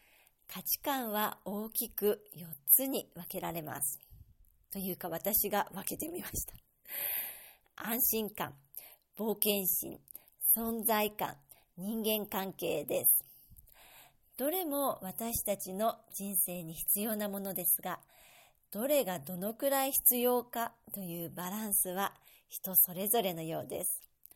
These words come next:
四つの価値観のどれが優先されるかで、どんな職業を選ぶか、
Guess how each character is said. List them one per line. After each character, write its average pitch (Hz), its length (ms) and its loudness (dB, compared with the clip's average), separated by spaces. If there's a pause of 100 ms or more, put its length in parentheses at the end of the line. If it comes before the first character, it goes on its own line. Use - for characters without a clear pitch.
(760)
四 180 180 -10 (120)
つ 339 160 6
の 262 280 0
価 185 160 -10
値 - 220 -6
観 185 360 -4
の 190 320 -2 (220)
ど 185 160 -10
れ 254 140 -2
が 220 100 0
優 180 220 -2
先 180 280 4
さ 185 200 2
れ 202 160 -6
る 185 100 -6
か 170 220 -6
で、 180 340 -4 (560)
ど 208 200 -6
ん 285 120 -4
な 233 240 0
職 190 320 -4
業 185 180 -4
を - 20 -2
選 180 260 -4
ぶ 170 80 -8
か、 - 260 -10